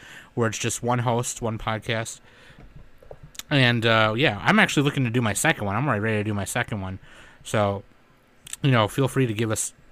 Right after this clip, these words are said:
you know, topic ideas for that kind of stuff. And Nick is working on one too soon. So, hell yeah.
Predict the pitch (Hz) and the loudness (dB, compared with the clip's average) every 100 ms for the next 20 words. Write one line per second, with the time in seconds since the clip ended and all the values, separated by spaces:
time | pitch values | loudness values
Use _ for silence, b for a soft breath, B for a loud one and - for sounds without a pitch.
0 | - 113 101 101 - 113 117 101 95 98 | -8 -4 -4 -4 -2 -2 -2 -8 -6 -8
1 | 95 98 95 - 107 - 110 101 B B | -8 -10 -12 -12 -14 -6 -6 -6 B B
2 | B 123 156 139 117 120 - 110 107 107 | B 4 6 4 2 2 0 -2 0 -2
3 | 101 127 104 - - 135 92 - - 113 | -2 -4 -4 -6 -4 -2 -2 -10 -8 -6
4 | 92 - - b b b b - 110 110 | -6 -10 -18 b b b b -4 -2 -2
5 | 131 101 | -4 -8